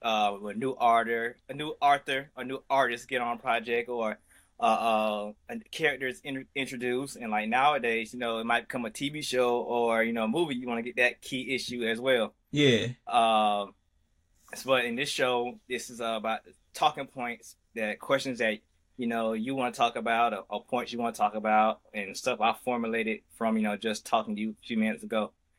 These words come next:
Speaker 1: that I
Speaker 2: Okay.
Speaker 1: came up with that, you know, people really need to hear about during this interview.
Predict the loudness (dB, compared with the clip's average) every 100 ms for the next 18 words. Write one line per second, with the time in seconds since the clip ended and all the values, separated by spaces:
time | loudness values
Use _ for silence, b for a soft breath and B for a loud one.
0 | _ _ -4 4 6 6 4 2 2 0
1 | 0 -2 0 0 0 0 -4 -4 -6 -2
2 | 0 0 0 0 2 2 0 -2 _ _
3 | -8 -6 -2 -2 -2 -8